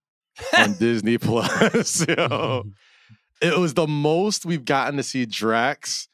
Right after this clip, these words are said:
Speaker 2: be Drax and be this hilarious, in on the joke sort of meathead, but with a heart of gold. Like, the whole movie is them kidnapping Kevin Bacon just to make Star-Lord happy.
Speaker 1: Mm-hmm.
Speaker 2: And if that doesn't drag you into a movie,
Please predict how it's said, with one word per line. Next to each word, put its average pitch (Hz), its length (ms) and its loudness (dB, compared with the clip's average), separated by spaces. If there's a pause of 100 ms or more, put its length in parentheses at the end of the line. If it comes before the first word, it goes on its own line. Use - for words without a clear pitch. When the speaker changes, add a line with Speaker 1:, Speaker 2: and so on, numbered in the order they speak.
(240)
Speaker 2:
be 113 240 0
Drax 110 840 -2 (420)
and 127 200 -2
be 123 140 0
this 120 220 -2
hilarious, 135 920 0
in 139 200 -2
on 135 180 0
the 131 120 0
joke 131 400 0
sort 127 300 0
of 104 140 -4
meathead, 127 800 0 (460)
but 131 240 2
with 127 160 -4
a 117 100 0
heart 135 360 2
of 104 160 -8
gold. 123 380 -2
Like, 120 160 -4
the 127 100 -2
whole 185 260 0
movie 170 380 0
is 120 160 -2
them 131 240 -2
kidnapping 139 640 -2
Kevin 123 360 -2
Bacon 104 460 -2
just 110 220 -4
to 120 60 -2
make 110 360 0 (320)
Star-Lord 117 720 2
happy. 98 540 -8 (560)
Speaker 1:
Mm-hmm. 107 200 -8
Speaker 2:
And 143 140 2
if 135 180 0
that 208 280 2
doesn't 175 400 -2
drag 143 380 0
you 131 200 0
into 123 320 0
a 107 60 0
movie, 104 420 0